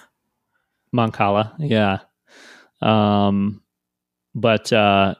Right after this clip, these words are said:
Speaker 2: I mean, it's not Tatooine, right? <laughs> Especially if it's underwater, like, in the ocean or whatever.
Speaker 1: <laughs>
Speaker 2: It's not Tatooine.
Speaker 1: We just haven't
Speaker 2: Um,
Speaker 1: seen the giant Tatooine ocean yet.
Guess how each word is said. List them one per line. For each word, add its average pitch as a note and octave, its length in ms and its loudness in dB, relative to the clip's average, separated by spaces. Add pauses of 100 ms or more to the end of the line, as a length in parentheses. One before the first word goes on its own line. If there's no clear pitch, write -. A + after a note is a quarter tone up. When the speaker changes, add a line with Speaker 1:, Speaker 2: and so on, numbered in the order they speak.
(120)
Speaker 2:
I - 340 -8
mean, A2+ 120 2
it's A2 160 0
not C3 160 0
Tatooine, A#2+ 600 -2
right? A2+ 320 -2
<laughs> - 40 -14
Especially A#2+ 520 -2
if G#2+ 100 -6
it's G#2+ 120 -4
underwater, A2+ 580 0
like, G#2+ 180 -2
in G#2 80 -2
the G2 80 -2
ocean A2 320 -2
or G#2+ 80 -2
whatever. A2 360 0
Speaker 1:
<laughs> - 60 -12 (360)
Speaker 2:
It's - 160 -10
not A2 180 -2
Tatooine. G#2+ 540 -2 (160)
Speaker 1:
We D#3+ 120 -4
just A3 220 -2
haven't A3 240 -2
Speaker 2:
Um, G#3 80 -6
Speaker 1:
seen F3+ 520 -2
the C#3 120 0
giant B2 480 -4
Tatooine A#2 680 -6
ocean C#3+ 460 -8
yet. - 460 -10